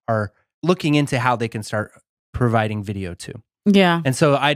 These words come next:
Speaker 1: I would not be surprised if your current hosting company that you host your podcast with
Speaker 2: Mm-hmm.
Speaker 1: has that in mind.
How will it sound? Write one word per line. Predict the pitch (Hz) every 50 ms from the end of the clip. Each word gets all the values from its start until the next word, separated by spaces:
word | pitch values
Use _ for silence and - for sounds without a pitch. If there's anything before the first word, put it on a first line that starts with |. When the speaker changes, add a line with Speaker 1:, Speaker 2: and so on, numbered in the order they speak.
| 139 147
Speaker 1:
I | 139
would | 151 143 156 151
not | 156 160 156
be | 151
surprised | 143 - 143 - - 139 131 127 117 131
if | 127 - -
your | 127 143 143
current | 131 - - - 165 160 151 - -
hosting | - 151 151 143 - 156 151
company | 143 - 147 147 - 151 147 147
that | 131 131 -
you | 120 120 110
host | 110 127 131 127 - -
your | 120
podcast | - 123 123 123 - 127 123 123 202
with | 208 208 208
Speaker 2:
Mm-hmm. | 208 214 214 - _ _ _
Speaker 1:
has | - 151 151 151 151 147 131
that | 147 147 139 135
in | 160 156
mind. | 143 127 120 120 123 135 143